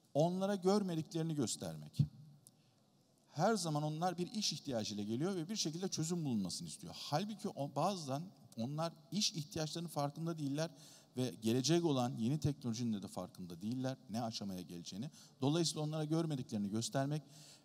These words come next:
ve iş ihtiyaçlarının neler olduğunu onlara bizim söylememiz. O zaman işte biz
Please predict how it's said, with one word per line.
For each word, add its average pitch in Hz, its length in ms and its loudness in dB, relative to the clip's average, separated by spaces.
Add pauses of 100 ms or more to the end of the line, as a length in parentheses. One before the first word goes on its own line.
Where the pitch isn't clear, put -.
ve 127 180 2 (480)
iş 214 260 6
ihtiyaçlarının 120 1080 2
neler 135 240 4
olduğunu 139 440 4
onlara 120 520 0
bizim 139 220 2
söylememiz. 80 720 -2
O 208 120 4
zaman 165 260 2
işte 131 300 0 (100)
biz 156 340 0